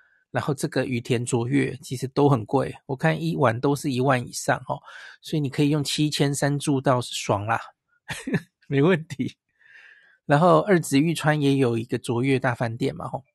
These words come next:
那吉祥寺也有，这个给大家参考。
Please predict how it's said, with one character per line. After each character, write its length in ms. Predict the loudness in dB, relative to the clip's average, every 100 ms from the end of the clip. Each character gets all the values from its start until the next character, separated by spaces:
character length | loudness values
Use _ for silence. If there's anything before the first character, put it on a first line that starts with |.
| _
那 180 | -8 -8
吉 280 | -8 -10 -4
祥 240 | -4 -4
寺 220 | -4 -4
也 220 | -2 -4 -4
有， 200 | -6 -6 _ _ _ _
这 100 | -12
个 360 | -10 -10 -14 -18 _
给 100 | -12
大 160 | -4 -4
家 340 | -2 -2 -4 -8
参 360 | -8 -4 -4 -6
考。 360 | -8 -8 -10